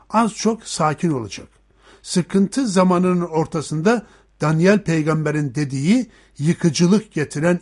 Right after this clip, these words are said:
iğrenç şey ortaya çıkacak. Nerede olacak? Kutsallığın kutsalı, yani en kutsal olan yerde olacak. Görüyorsunuz, eğer Markos Romalılara kutsalların kutsalı ya da en kutsal yer deseydi,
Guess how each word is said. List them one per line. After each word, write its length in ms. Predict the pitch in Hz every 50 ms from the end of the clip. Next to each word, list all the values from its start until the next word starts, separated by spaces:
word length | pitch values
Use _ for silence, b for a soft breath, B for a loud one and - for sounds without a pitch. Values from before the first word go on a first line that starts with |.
| - -
iğrenç 420 | 165 160 151 151 175 180 160 -
şey 240 | - - 185 208 202
ortaya 360 | 160 143 127 - 139 135 123
çıkacak. 420 | - - - 117 98 - - - _ _ _ _ _ _ _ _ _ _ _ _ _ _ _ _ -
Nerede 300 | 165 214 247 233 185 180
olacak? 480 | 151 139 127 117 - 220 262 254 - _ _ _ _ -
Kutsallığın 800 | - 170 156 - - - 170 165 160 156 156 160 175 196 202 185
kutsalı, 520 | - - 170 - - - 147 143 175 196
yani 400 | 180 156 143 147 156 190 214 - b b b b b
en 200 | - 202 233 226
kutsal 460 | 208 - - 170 - - - 165 160 156
olan 220 | 147 151 160 160
yerde 360 | 151 143 143 143 135 123 147
olacak. 360 | 151 139 120 101 - - - - _ _ b b b b b
Görüyorsunuz, 600 | 165 202 262 254 202 - - 135 123 110 - -
eğer 260 | - 156 170 170 160 147
Markos 520 | 156 156 160 160 - - 226 202 - - b b b b b -
Romalılara 840 | 117 127 156 202 214 220 208 196 185 185 180 175 160 147 123 - b b b b b
kutsalların 680 | - 180 170 - - - 180 180 180 180 180 190 190 185
kutsalı 480 | - - 175 147 - - 180 170 180
ya 200 | 175 175 175 165
da 60 | 175 175
en 260 | - - 208 220 202
kutsal 420 | - 185 160 - - 175 170 165
yer 240 | 170 170 160 151 143
deseydi, 520 | 160 147 - 247 294 294 202 156 117 -